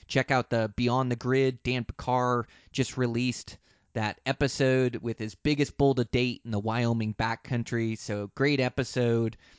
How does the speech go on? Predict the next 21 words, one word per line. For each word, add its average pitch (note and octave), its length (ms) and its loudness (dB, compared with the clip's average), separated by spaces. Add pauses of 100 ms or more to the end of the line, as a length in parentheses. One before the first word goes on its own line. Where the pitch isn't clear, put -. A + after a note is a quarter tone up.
(120)
There's A2 180 0
some A2 160 -2
great C#3 340 0
content A#2+ 540 -4
on A2 160 -4
there. A2 180 -4
You A2+ 140 -6
can A#2 140 -4
find B2 280 -4
that A2+ 140 -4
on A2 220 -6
YouTube, B2+ 580 0
Beyond A2+ 340 -2
the A2 60 -4
Grid. C3 400 -2 (960)
Make B2+ 140 -6
sure B2+ 160 -4
to A#2 100 -2
check - 260 -4
out A#2 360 0
the, A2 340 -2